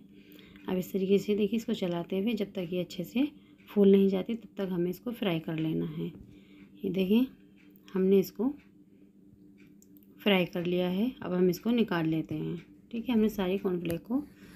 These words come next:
फ्राई कर लिया है। अब ये देखिए, हमने एक कटोरी मूंगफली के दाने लिए हैं, ये कच्ची मूंगफली है, और इसको भी हमने अच्छे से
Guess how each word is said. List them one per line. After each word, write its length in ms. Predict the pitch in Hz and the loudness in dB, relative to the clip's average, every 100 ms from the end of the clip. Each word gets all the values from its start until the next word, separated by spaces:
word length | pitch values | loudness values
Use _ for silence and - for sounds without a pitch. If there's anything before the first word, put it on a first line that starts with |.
| - | -8
फ्राई 220 | - 190 175 | 0 2 2
कर 200 | 175 165 | 0 -2
लिया 160 | 165 | -2
है। 140 | 165 170 | -2 -4
अब 220 | 185 190 | -2 2
ये 120 | 202 | 4
देखिए, 220 | 202 202 | 4 4
हमने 260 | 226 214 220 233 | 4 4 2 0
एक 180 | 190 196 | -6 -6
कटोरी 340 | 190 196 208 | -6 -2 2
मूंगफली 500 | 226 185 170 165 175 | 4 4 0 -2 -2
के 100 | 196 | -2
दाने 280 | 190 165 170 | 0 0 0
लिए 200 | 180 208 | 2 2
हैं, 120 | 202 254 | 2 0
ये 140 | 233 | -2
कच्ची 300 | 202 160 190 | -6 -6 -2
मूंगफली 440 | 180 190 202 208 233 | 2 2 0 0 2
है, 100 | 294 - - - - - | 0 -6 -20 -20 -20 -10
और 240 | 196 185 185 | -4 0 -2
इसको 320 | 180 - 190 | -4 -2 2
भी 160 | 214 220 | 4 4
हमने 340 | 190 190 277 - - - - - - - | 4 4 4 0 -14 -20 -20 -20 -20 -8
अच्छे 280 | 190 - 190 | -6 -2 -4
से 260 | - 247 | -2 -2